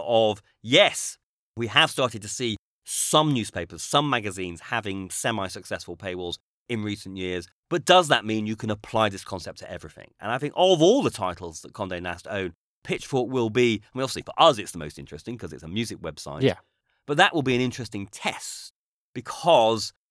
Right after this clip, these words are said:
Speaker 1: past attempts to monetize music journalism online have not been successful. Okay, Pitchfork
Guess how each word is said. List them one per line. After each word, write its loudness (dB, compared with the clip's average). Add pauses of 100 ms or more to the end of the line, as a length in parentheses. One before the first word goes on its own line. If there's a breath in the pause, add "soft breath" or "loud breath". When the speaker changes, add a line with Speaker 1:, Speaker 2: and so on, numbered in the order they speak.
(420)
Speaker 1:
past 2
attempts -8
to -14
monetize -2
music -6
journalism -8
online -4 (300)
have -8
not 0 (100)
been -10
successful. -16 (400)
Okay, 4
Pitchfork -2